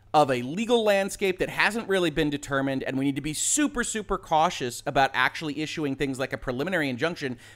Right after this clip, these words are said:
especially one that would force one of the parties to include an application on their service that was in direct breach of the black letter wording of their contracts.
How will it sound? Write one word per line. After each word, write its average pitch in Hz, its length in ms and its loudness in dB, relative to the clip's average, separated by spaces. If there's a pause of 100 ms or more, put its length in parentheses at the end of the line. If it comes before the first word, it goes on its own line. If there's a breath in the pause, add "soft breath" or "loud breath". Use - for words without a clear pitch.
especially 226 580 2
one 175 260 2
that 170 140 0
would 147 220 2
force 190 480 4
one 156 220 2
of 160 100 -2
the 143 80 0
parties 147 560 0 (240 loud breath)
to 196 180 4
include 208 720 0 (100)
an 135 320 2 (120)
application 175 760 0
on 165 280 0
their 170 140 2
service 156 420 -2
that 127 160 -2
was 135 140 -2
in 135 160 0
direct 127 580 0
breach 170 500 -6 (220 loud breath)
of 139 140 2
the 139 80 4
black 139 420 2
letter 156 300 6
wording 151 480 2
of 139 240 0
their 143 160 2
contracts. 139 720 -2